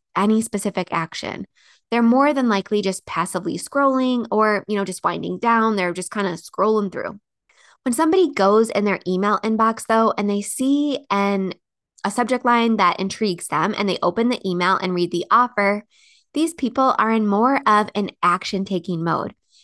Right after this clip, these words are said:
because they don't have as many distractions or other things competing for their attention. Sure, they're probably getting plenty of other emails every single day, but it's still nowhere near the volume of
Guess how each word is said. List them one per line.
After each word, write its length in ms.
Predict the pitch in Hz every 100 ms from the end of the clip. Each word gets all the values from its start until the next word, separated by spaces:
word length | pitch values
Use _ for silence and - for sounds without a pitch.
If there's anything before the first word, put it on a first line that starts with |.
| _
because 260 | 233 254
they 140 | 240 262
don't 380 | 208 233 285 226
have 340 | - 185 180 -
as 140 | 196
many 260 | 180 175 170
distractions 760 | - 294 285 - 262 247 226
or 280 | - 214 214 - _ _
other 320 | - 226 262 269
things 380 | 233 208 240
competing 680 | - 226 202 190 196 254 254 240
for 240 | 196 208
their 160 | 202 190
attention. 640 | 185 - 175 - 78 208 _ - - _
Sure, 280 | - 277 185
they're 100 | 202
probably 400 | 220 254 262 254
getting 460 | 196 220 220 220 208 - _
plenty 380 | - 220 220 233
of 100 | 214
other 260 | 196 190
emails 480 | - 190 170 165 170 -
every 300 | 185 185 190
single 340 | 196 196 185 180
day, 220 | 160 147
but 280 | - 226 220 _ - _ _
it's 200 | 240 233
still 540 | - - 233 262 285 - -
nowhere 680 | 196 196 208 220 240 247 240
near 240 | 208 220
the 100 | 214
volume 520 | 190 160 185 226 240 -
of 280 | 175 175